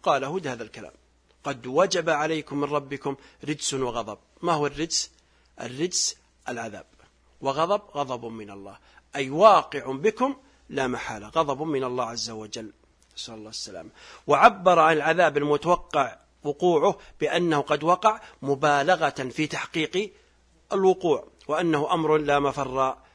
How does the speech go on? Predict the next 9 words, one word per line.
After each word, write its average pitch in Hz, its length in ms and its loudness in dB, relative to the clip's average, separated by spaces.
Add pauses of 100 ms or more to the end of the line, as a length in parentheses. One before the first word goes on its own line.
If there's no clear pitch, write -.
(320)
منه. 117 540 -6 (1400)
ولماذا 214 420 2
عطف 170 300 0
بالغضب؟ 131 420 -6 (880)
هذا 127 360 -4
العذاب 127 480 -6 (400)
ناتج 151 600 -6 (640)
عن 131 300 -8
غضب، 127 300 -2